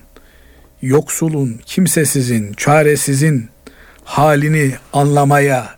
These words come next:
empatiye yönelik olarak tutmamız gerekiyor. Binaenaleyh Ramazan ayındaki oruç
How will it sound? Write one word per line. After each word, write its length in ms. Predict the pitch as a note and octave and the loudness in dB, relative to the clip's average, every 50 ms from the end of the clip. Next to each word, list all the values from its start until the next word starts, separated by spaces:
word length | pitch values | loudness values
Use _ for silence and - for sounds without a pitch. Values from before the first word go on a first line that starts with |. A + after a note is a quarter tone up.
| _ - | _ -8
empatiye 640 | C#3 C3+ C#3 C#3 - C#3+ C3 - - D3 D3 C#3+ C3+ | -8 -8 -6 -8 -8 -10 -8 -8 -4 -2 -2 -2 0
yönelik 500 | C3 C3+ C3+ C3+ C3+ C3 D3 C#3 - D3 | 0 -2 0 0 0 -2 -4 -4 -4 -6
olarak 520 | C#3 A#2 A#2 A#2 A2+ A2 - - - - - - - - - - - - - _ | -6 -4 -4 -4 -6 -6 -8 -12 -18 -20 -20 -20 -20 -20 -20 -20 -20 -20 -20 _
tutmamız 540 | - - - - - A#2 G#2 G#2 G#2+ - - | -16 -16 -10 -8 -6 -6 -6 -6 -8 -8 -8
gerekiyor. 720 | - - F#2 - - - - - - - - - - - - - - - - - - - - - - - - - - - - - - - - - - - - - - - - - - | -8 -8 -8 -8 -8 -10 -10 -12 -12 -12 -12 -12 -12 -12 -14 -18 -20 -20 -20 -20 -20 -20 -20 -20 -20 -20 -20 -20 -20 -20 -20 -20 -20 -20 -20 -20 -20 -20 -20 -20 -20 -20 -20 -6 -2
Binaenaleyh 640 | E3 D#3 E3 E3 D#3 D3 C#3+ D3+ C#3+ C#3+ C#3 C3 A#2 - _ _ _ _ _ _ _ _ _ _ _ D#3+ | 0 2 2 2 2 2 2 2 4 2 2 0 -2 -8 _ _ _ _ _ _ _ _ _ _ _ 0
Ramazan 640 | D3+ D#3+ E3+ E3 D3 C3+ F3+ F#3 F#3 E3 B2+ A#2 - _ _ _ _ _ _ _ _ _ | 2 2 2 2 2 2 2 2 2 0 -4 -6 -12 _ _ _ _ _ _ _ _ _
ayındaki 800 | - C3 C3 C3 C3 C3+ C3 C3 A#2+ G#2+ - C3 B2 A#2 A2 - - _ _ _ _ _ _ _ _ _ _ _ - | -6 -4 -4 -4 -4 -4 -4 -4 -6 -6 -6 -6 -6 -6 -8 -10 -16 _ _ _ _ _ _ _ _ _ _ _ -2
oruç 520 | - D3 D#3 F#3 F#3+ F#3+ - - - - | 0 2 2 2 0 0 -4 -8 -10 -12